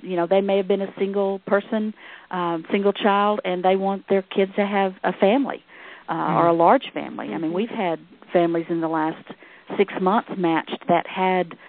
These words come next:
Speaker 1: five and six kids. Um,
Speaker 3: <laughs>
Speaker 1: one that was matched with, she has six kids. She was pregnant, found out she was pregnant,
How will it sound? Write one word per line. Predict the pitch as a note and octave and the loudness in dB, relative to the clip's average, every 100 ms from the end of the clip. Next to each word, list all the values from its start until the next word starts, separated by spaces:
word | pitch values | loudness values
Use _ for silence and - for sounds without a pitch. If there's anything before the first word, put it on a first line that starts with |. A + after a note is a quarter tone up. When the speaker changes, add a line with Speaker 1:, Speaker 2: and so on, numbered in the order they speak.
| - | -4
Speaker 1:
five | - F3+ F#3 F3+ | 2 4 4 2
and | F3 F3 - | -2 -2 -2
six | - - | -4 0
kids. | A#3 B3+ - - - - - - - - | 2 2 -2 -12 -14 -20 -20 -4 -2 0
Um, | E3 D#3 | -2 -4
Speaker 3:
<laughs> | F#3+ | 2
Speaker 1:
one | A3 C4 | 2 4
that | C4 C4+ A3 | 2 0 0
was | G#3+ - | 0 0
matched | G3+ A#3 - F#3+ | 0 0 -2 -2
with, | G3+ - | -2 0
she | A#3 A3+ | -2 0
has | F#3 - | 0 0
six | C#4 - - | -4 -4 -2
kids. | G#3 F#3+ F#3+ - - - - _ - _ - - | 2 2 0 -6 -12 -16 -20 _ -20 _ -14 -2
She | A3 | 0
was | F#3 E3 - - | 2 0 0 -2
pregnant, | C#4 F#4+ A3 - - - _ _ _ _ _ | 0 -2 -6 -12 -14 -20 _ _ _ _ _
found | G3+ G3 | -6 -4
out | - - | -4 -4
she | |
was | F3 - | -8 -2
pregnant, | C4+ C#4 F#3+ | 0 0 -2